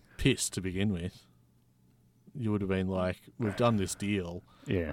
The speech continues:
Speaker 1: and we don't have him for a year. What's that?"
Speaker 2: What was it
Speaker 1: Yeah.
Speaker 2: gonna cost us again? Not much.
Speaker 1: Uh, I can't really remember. No,
Speaker 2: Yeah.
Speaker 1: actually, no. I think we were paying, we're, we're doing a pretty significant deal for him.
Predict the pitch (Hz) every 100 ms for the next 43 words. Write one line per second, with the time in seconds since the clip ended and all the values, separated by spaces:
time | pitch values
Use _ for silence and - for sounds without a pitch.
0 | - 107 104 107 104 110 107 107 107 -
1 | 101 95 95 127 95 90 104 - 208 214
2 | - - 208 170 151 117 - 143 - 151
3 | 135 196 175 - 85 - - - - -
4 | - - - 92 90 92 87 85 82 -
5 | 85 92 87 87 90 90 87 - 233 254
6 | 269 277 - 262 247 254 151 185 254 -
7 | 123 - 110 98 92 90 - _ 151 127
8 | 113 - 139 139 - 165 101 92 - 110
9 | 87 98 98 90 87 87 123 202 - 90
10 | 95 175